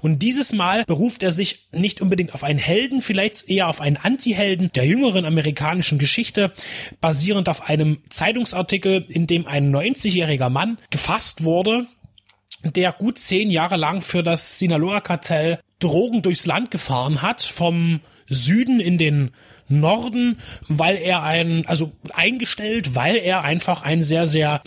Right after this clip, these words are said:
guter Autofahrer war. Keine Strafzettel, immer Tempolimit, unauffällig. Ein Mann, der auch immer wieder, äh, durch seine Senilität möglicherweise oder seine gespielte Senilität den Behörden, denn er kam auch mal in Polizeikontrollen, entweichen konnte.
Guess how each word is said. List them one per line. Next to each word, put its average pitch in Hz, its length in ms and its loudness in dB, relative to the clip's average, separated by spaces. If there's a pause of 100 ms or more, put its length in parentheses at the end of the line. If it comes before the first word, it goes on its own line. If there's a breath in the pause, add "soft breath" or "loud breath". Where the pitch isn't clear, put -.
(120)
guter 202 380 2
Autofahrer 170 580 0
war. 120 280 0
Keine 151 260 0
Strafzettel, 202 760 0
immer 185 300 0
Tempolimit, 180 840 0
unauffällig. 151 960 0
Ein 139 420 0
Mann, 151 380 0 (340 loud breath)
der 151 360 2
auch 147 240 -2
immer 165 240 2
wieder, 160 480 2 (240)
äh, 147 260 2
durch 156 220 0
seine 156 260 2
Senilität 180 760 0
möglicherweise 180 800 0
oder 160 140 0
seine 147 220 0
gespielte 180 760 0
Senilität 175 840 0
den 156 400 0 (260)
Behörden, 190 560 2 (240)
denn - 260 -2
er 156 100 -2
kam 185 280 0
auch 190 140 0
mal 175 180 0
in 165 80 2
Polizeikontrollen, 151 960 0
entweichen 160 680 0
konnte. 135 500 2